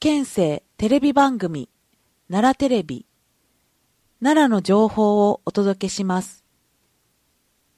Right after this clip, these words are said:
テレビ版、県民だより奈良。奈良いいね。三月十三日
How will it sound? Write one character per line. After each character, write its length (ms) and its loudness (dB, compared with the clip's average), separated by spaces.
テ 100 -2
レ 160 4
ビ 140 0
版、 320 0
県 280 0
民 260 -2
だ 100 4
よ 100 6
り 100 0
奈 360 0
良。 20 -20
奈 340 4
良 80 -2
い 120 2
い 40 -2
ね。 220 -6
三 300 -2
月 300 -4
十 260 0
三 300 -4
日 400 -8